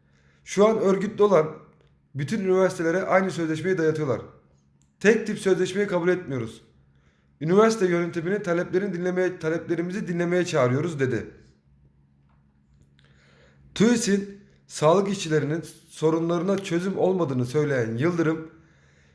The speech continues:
"İşçilerden gelen formlarla talep tasarısı oluşturduk ve taleplerimizi tüİS'e sunduk.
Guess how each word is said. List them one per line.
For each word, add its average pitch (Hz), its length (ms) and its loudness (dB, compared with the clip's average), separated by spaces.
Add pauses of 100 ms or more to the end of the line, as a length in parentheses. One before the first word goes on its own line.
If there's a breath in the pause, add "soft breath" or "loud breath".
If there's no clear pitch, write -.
(160 soft breath)
"İşçilerden 202 720 2
gelen 170 320 2
formlarla 180 840 0
talep 190 320 -2
tasarısı 151 460 -2
oluşturduk 151 580 -4 (640 soft breath)
ve 123 240 2 (220)
taleplerimizi 170 680 2
tüİS'e 185 340 -2
sunduk. 160 440 -6